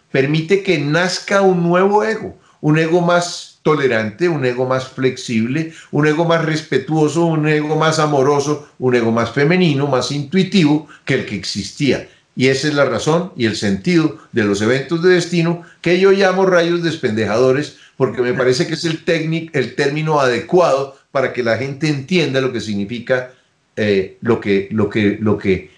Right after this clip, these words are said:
lo que necesita vivir y lo que escogió antes de nacer que iba a vivir. En este momento estamos viviendo uno planetario.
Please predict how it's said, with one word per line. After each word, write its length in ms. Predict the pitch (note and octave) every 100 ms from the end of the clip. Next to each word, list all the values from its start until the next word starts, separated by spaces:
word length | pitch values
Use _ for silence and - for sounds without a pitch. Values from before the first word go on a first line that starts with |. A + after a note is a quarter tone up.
| _
lo 220 | C3+ A#2 A#2
que 100 | B2
necesita 540 | A2+ A2+ A#2 D#3 G#3
vivir 500 | F#3+ D#3 D#3 D#3+ - C3
y 80 |
lo 160 | C3 B2
que 80 | C3+
escogió 520 | B2+ - A2+ C#3+ G3
antes 280 | G3 G3+ F#3
de 100 | F3
nacer 420 | C3 C3+ D#3 D#3 - _
que 120 | C3
iba 240 | A2+ A#2 C3
a 40 |
vivir. 400 | B2+ C3 D3 - - -
En 180 | C#3
este 220 | E3+ E3+ A3+
momento 320 | G3 E3+ G3
estamos 340 | G3+ G3 G#3
viviendo 380 | F3+ D3 D3+ F#3
uno 400 | F#3+ G3+ G#3+ - _
planetario. 720 | C3 A#2 G2+ - D3 F#2+